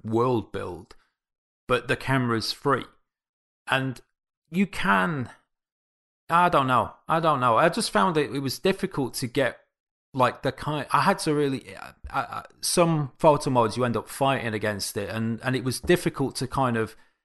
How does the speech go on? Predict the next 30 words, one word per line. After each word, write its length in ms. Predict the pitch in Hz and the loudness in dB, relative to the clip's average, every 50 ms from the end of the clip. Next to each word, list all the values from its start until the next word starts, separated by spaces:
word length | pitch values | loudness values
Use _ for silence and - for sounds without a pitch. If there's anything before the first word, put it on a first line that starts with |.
| _ _ | _ _
to 100 | - - | -6 -2
see 260 | - - - 147 139 127 | -2 0 2 2 2 4
where 200 | 127 131 131 127 | 4 4 4 2
the 100 | 113 107 | 2 -2
spotlights 680 | - - - 147 139 113 127 123 113 104 - - - - | -6 0 2 2 2 2 2 0 0 0 -2 -6 -6 -2
were 220 | 113 110 107 107 | -2 0 0 0
because 400 | 107 117 117 - - 135 117 - | -2 -4 -4 -2 -2 -2 0 0
I 80 | 120 110 | 0 0
was 220 | 110 110 104 - | 0 -2 -2 -2
locked 320 | 127 120 - - - - | -2 -2 -2 -4 -6 -6
into 340 | 127 120 113 - - 120 113 107 | -4 -4 -4 -4 -4 -4 -4 -2
the 240 | 107 113 113 113 | -2 -2 -2 0
one, 460 | 110 107 110 120 117 117 117 113 110 - _ _ | -2 -2 0 0 0 0 0 -2 -6 -8 _ _
the 80 | - 123 | -8 -8
character 480 | - - 135 123 120 110 - - 123 107 | -4 -2 -2 -2 -2 -2 -4 -4 -2 -2
I 60 | 110 | -2
didn't 280 | - - 139 139 147 | -2 -2 -2 -2 -2
want 200 | 123 117 110 104 | -2 -4 -4 -4
to 60 | - - | -4 -6
take 180 | 117 104 - | -6 -6 -8
a 40 | - | -4
picture 400 | - 135 131 127 - - 104 87 | -2 0 0 0 -2 -6 -8 -10
of. 260 | - - - _ _ _ _ _ _ _ _ _ | -12 -14 -18 _ _ _ _ _ _ _ _ _
And 120 | - 123 117 | -6 -6 -4
so 120 | - 147 | -2 -2
you 160 | 127 123 120 | -2 -2 -2
have 160 | 120 131 - - | -2 -2 -4 -6
to 80 | 135 - | -8 -8
kind 300 | - 131 123 120 120 117 | -4 -2 -2 0 0 0
of, 180 | 117 101 - | -2 -2 -4